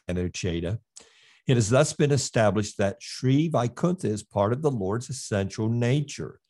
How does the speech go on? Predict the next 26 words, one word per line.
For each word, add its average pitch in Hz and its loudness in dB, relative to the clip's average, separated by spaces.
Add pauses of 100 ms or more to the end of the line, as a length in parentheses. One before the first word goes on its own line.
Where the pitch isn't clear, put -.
(160)
Swarup. 131 2 (560)
It 131 4
naturally 147 2
follows 143 0
that 117 0
the 143 -2
associates 165 -4
of 92 -8
the 95 -2
Lord, 80 -6 (500)
who 165 6
are 123 2
his 127 2
inherent 113 0 (120)
parts, 143 -6 (800)
should 139 2
also 156 2
be 104 -4
the 127 -4
same. 131 -4 (500)
It 131 4
is 131 0
thus 131 -2
logical 123 -4
to 110 -8
conclude 117 2